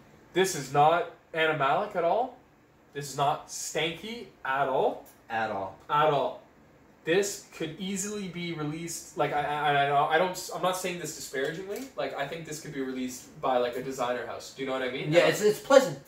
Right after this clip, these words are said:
Speaker 1: yeah.
Speaker 2: It's pleasant, it's
Speaker 1: A
Speaker 2: mass,
Speaker 1: high-end, high-end
Speaker 2: mass,
Speaker 1: designer,
Speaker 2: yeah.
Speaker 1: because it definitely smells high quality.
Speaker 2: It's still more complicated than the other
Speaker 1: Oh,
Speaker 2: one. But
Speaker 1: for
Speaker 2: what
Speaker 1: sure,
Speaker 2: you're
Speaker 1: for sure.
Speaker 2: saying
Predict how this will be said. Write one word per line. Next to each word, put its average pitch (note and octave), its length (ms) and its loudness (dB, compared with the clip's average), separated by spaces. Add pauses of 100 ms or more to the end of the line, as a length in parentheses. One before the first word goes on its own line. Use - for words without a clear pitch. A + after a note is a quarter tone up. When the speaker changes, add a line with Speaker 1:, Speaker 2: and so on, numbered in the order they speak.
Speaker 1:
yeah. - 120 4
Speaker 2:
It's - 100 -2
pleasant, G#3 340 0
it's G3 120 -4
Speaker 1:
A F3+ 80 2
Speaker 2:
mass, F#3+ 40 4
Speaker 1:
high-end, G3+ 320 6 (120)
high-end G3+ 260 2
Speaker 2:
mass, E3+ 80 -6
Speaker 1:
designer, D#3 320 -4
Speaker 2:
yeah. C#3 200 -4
Speaker 1:
because - 260 -6
it - 140 -10
definitely E3 280 -4
smells D3+ 680 -8 (160)
high D#3 200 -2
quality. D3 340 0
Speaker 2:
It's - 120 0
still G3+ 360 8
more F3 360 4
complicated C#3+ 840 0
than B2+ 120 -8
the C3 80 -6
other D3 140 -2
Speaker 1:
Oh, - 140 8
Speaker 2:
one. - 80 0
But F3 180 8
Speaker 1:
for D#3 60 0
Speaker 2:
what F#3+ 80 6
Speaker 1:
sure, F#3+ 80 0
Speaker 2:
you're A3+ 120 10
Speaker 1:
for - 80 -4
sure. A3 100 4
Speaker 2:
saying G3+ 140 2